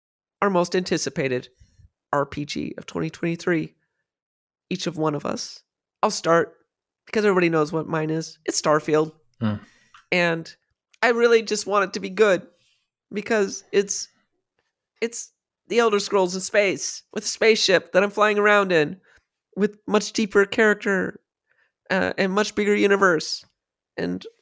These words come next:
Speaker 1: just, I, I, I have faith that Bethesda will get this right because while they, their games may be buggy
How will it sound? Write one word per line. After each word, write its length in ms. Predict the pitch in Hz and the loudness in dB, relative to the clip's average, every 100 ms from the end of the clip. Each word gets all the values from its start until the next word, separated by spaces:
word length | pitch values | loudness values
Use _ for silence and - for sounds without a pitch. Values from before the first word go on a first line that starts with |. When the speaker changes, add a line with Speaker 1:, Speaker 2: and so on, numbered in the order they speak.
| _ _ _ _ - | _ _ _ _ -6
Speaker 1:
just, 380 | 220 - - _ - | -4 -6 -10 _ -2
I, 160 | 143 - _ _ - | 0 -2 _ _ -6
I, 240 | 185 175 - | -4 -4 -6
I 100 | 175 | -6
have 160 | 180 175 | -4 -6
faith 380 | - 160 156 _ _ _ _ _ - | -4 -6 -6 _ _ _ _ _ -10
that 100 | - | -8
Bethesda 420 | - 170 165 156 | -4 -4 -4 -6
will 80 | 147 | -8
get 160 | 170 | -8
this 220 | - 202 - | -10 -14 -12
right 180 | - - _ _ _ _ _ _ | -12 -14 _ _ _ _ _ _
because 580 | 220 - 190 190 - - _ _ _ _ _ _ _ | -14 -8 -8 -8 -14 -18 _ _ _ _ _ _ _
while 160 | 208 208 | -2 0
they, 360 | 202 208 202 - | 2 2 0 -2
their 120 | 185 | -2
games 360 | 185 214 220 208 | 2 2 2 0
may 140 | 214 | 0
be 160 | 202 208 | 0 0
buggy 520 | 190 190 175 156 | 2 2 2 -2